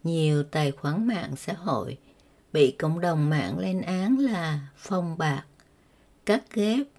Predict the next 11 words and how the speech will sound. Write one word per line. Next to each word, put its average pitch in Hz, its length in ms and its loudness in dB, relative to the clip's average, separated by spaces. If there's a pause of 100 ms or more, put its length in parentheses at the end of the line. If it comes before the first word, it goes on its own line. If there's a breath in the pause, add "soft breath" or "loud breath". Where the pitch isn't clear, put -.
(440)
thay 185 280 0
đổi 160 320 -2
số 214 220 -2 (100)
tiền 165 480 0
chuyển 139 220 0
khoản 165 380 -2 (760 soft breath)
từ 156 520 2
vài 143 280 0
chục 160 180 -2 (160)
nghìn 165 400 0 (160)
lên 175 420 -2